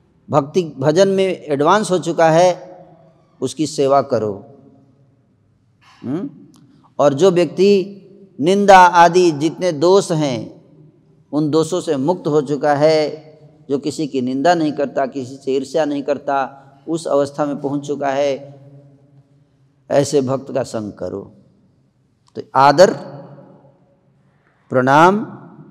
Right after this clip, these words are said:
सेवा और संग। हम्म? संग, संग का मतलब guidance। क्या संग का मतलब क्या है? guidance।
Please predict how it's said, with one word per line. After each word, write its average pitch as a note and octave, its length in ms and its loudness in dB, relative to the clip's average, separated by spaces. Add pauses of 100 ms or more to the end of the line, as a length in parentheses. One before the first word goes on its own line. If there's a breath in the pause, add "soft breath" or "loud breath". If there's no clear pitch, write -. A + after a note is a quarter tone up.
(600)
सेवा D#3+ 640 4 (640)
और A#3+ 400 2 (220)
संग। G2+ 600 -8 (2750)
हम्म? D3 160 -12 (380)
संग, A2+ 320 -6
संग D#3 260 -6
का D3+ 100 0
मतलब C#3+ 240 -2
guidance। G2 720 -10
क्या F4 200 -6 (1160)
संग D3 260 -4
का C#3+ 100 0
मतलब C3+ 260 -4
क्या D#3 120 0
है? - 360 -8 (840)
guidance। A2+ 840 -4